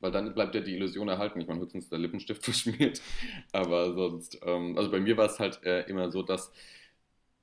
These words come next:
ich schon auch immer sehr flirty und, und, ähm,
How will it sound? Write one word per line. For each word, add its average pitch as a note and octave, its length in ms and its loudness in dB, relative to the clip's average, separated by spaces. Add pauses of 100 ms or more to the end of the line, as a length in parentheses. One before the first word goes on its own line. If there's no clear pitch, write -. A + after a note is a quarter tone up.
(160)
ich B2 320 -2
schon A#2+ 380 0
auch - 180 -6
immer G#2 180 0
sehr F#2 160 0
flirty B2 880 0
und, F#2+ 320 -4
und, F2 440 -4
ähm, E2 640 0